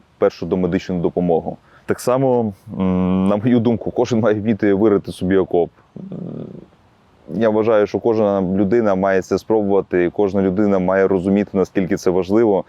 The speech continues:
на якій позиції ти не знаходився. Ну, прийдеться тобі там воювати як піхотинцю, чи прийдеться тобі воювати як мінометнику, чи, ем, оператору Б П Л А.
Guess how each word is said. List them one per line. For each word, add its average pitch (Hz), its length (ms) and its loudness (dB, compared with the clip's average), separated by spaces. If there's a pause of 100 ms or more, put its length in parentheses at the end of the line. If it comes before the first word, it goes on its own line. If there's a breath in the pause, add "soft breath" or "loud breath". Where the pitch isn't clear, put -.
(220 loud breath)
на 95 80 0
якій 98 180 0
позиції 95 460 0
ти 90 120 0
не 85 180 -2
знаходився. 85 640 -4 (200)
Ну, - 200 -10 (120)
прийдеться 95 360 -2
тобі 98 240 0
там 90 240 0
воювати 92 460 2
як 87 80 -2
піхотинцю, 113 640 -2
чи - 140 -12
прийдеться 90 380 -2
тобі 90 140 0
воювати 90 480 2
як 85 200 0 (360 loud breath)
мінометнику, 92 720 0
чи, 85 480 0 (540 soft breath)
ем, 80 360 -6 (420)
оператору 92 560 0
Б 82 120 -2
П 92 160 0
Л 90 160 2
А. 117 140 0